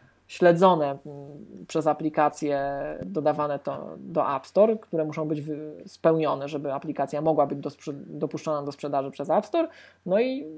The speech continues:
dotychczas nie było zastrzeżeń, aż pewnego pięknego dnia odbito nam aplikację z zastrzeżeniem, że złe metadane. Tak, o co chodzi złe metadane? I każda aplikacja w App Store musi mieć swój oczywiście opis, który się pojawia użytkownikowi, przykładowe zdjęcia. I no,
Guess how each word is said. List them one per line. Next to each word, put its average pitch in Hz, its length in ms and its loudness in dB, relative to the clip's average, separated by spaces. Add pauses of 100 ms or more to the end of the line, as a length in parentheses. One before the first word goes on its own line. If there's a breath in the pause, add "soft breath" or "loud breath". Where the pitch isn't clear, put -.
(500)
dotychczas 170 540 6
nie 240 120 6
było 226 160 8
zastrzeżeń, 214 560 4
aż 175 120 -2
pewnego 170 380 2
pięknego 156 460 -2
dnia 151 280 4
odbito 156 400 2
nam 143 160 -2
aplikację 143 600 0
z 147 60 -4
zastrzeżeniem, 156 760 4
że 156 120 4 (280 loud breath)
złe 160 240 8
metadane. 156 680 4
Tak, - 200 -16
o 180 80 -2
co 240 140 -4
chodzi 247 220 4
złe 220 180 2
metadane? 156 520 2
I 135 40 -14
każda 233 260 2
aplikacja 190 460 0
w 156 60 -2
App 165 160 -2
Store 190 240 -4 (240 soft breath)
musi 214 240 -2
mieć 202 160 0
swój 165 200 0
oczywiście 165 420 -4
opis, 160 300 6
który 143 180 -6
się 160 140 -8
pojawia 147 320 -2
użytkownikowi, 160 640 0
przykładowe 175 500 2
zdjęcia. 156 500 -4 (100)
I 185 160 -4 (540 loud breath)
no, 220 180 -6